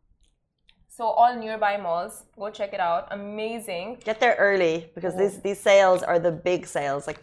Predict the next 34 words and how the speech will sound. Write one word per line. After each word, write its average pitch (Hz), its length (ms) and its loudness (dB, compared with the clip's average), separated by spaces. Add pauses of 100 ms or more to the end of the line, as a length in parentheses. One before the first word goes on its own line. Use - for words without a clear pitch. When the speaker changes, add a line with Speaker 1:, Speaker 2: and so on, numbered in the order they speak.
Speaker 2:
Find 175 240 0
Love 175 120 -4
D 170 120 -2
S 165 160 -2
S 175 180 0
is - 60 -18
gonna 170 260 -4
be - 160 -16
absolutely 185 540 -4
massive. 180 480 2 (1040)
Just - 180 -8
get 180 200 -2
there 170 80 -2
early 160 220 0
if 160 120 -8
you 165 80 -4
wanna 156 280 -8
park 156 220 0
or 302 200 10 (120)
take 269 140 -2
the 262 80 -4
metro. 247 380 2 (840)
Speaker 1:
Yeah, 294 280 -4
if - 120 -6
you 285 120 -2
wanna, 294 240 -2 (240)
wanna 247 260 -4
get 254 120 -8
your 254 100 -10
hands 226 240 -6
on 226 80 -8
the 208 160 -8
good 208 120 -10
stuff, 196 260 -6